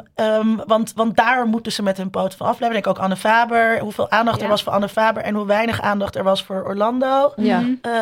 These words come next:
Speaker 1: eh, die toen was. Dus dat, dat zijn allemaal dingen die daar ook aan gerelateerd zijn. En het is het patriarchaat dat zich op de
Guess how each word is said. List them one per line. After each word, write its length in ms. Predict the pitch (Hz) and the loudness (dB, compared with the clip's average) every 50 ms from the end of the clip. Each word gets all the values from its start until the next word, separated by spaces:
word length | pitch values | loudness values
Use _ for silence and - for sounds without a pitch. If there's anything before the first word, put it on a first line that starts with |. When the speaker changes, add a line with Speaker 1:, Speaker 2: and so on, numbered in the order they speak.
| 226 - | -2 -4
Speaker 1:
eh, 120 | - 233 226 | -6 -6 -6
die 100 | 233 226 | -6 -6
toen 160 | - 240 240 | -4 -2 0
was. 200 | 233 233 247 - | 0 0 0 -2
Dus 120 | - 220 | -6 -6
dat, 240 | - - 226 - - - | -6 -6 -6 -6 -6 -8
dat 140 | - - - | -6 -4 -4
zijn 120 | 254 233 - | -4 -2 0
allemaal 400 | - 269 285 294 285 269 254 240 | 2 2 2 2 2 0 0 0
dingen 340 | 226 240 233 226 214 208 - - - - - _ _ _ _ | -2 -2 0 0 -2 -2 -4 -8 -18 -20 -20 _ _ _ _
die 120 | - 233 220 | -8 -2 2
daar 160 | 226 214 208 - | 2 4 4 4
ook 200 | 233 254 - - | 2 2 2 2
aan 100 | 214 208 | 0 0
gerelateerd 680 | 104 - 208 202 196 185 190 - 185 180 180 175 - | 0 0 0 0 0 0 -2 -2 -2 -2 -2 -2 0
zijn. 360 | - 180 185 196 220 233 254 | 2 2 2 2 2 0 0
En 160 | - 214 220 | 0 0 0
het 140 | 220 214 - | 0 -2 -2
is 360 | - 247 254 - - - - - _ | -4 -4 -4 -4 -6 -8 -10 -8 _
het 200 | - 214 214 - | -4 -4 -2 0
patriarchaat 760 | - 233 233 - 233 226 202 202 - - 240 240 240 247 - | 0 0 0 0 0 0 0 0 2 4 4 4 4 2 -2
dat 120 | 247 - | -6 -8
zich 160 | - 208 - | -8 -6 -6
op 160 | 240 208 - | -6 -6 -4
de 140 | - 214 - | -4 -6 -6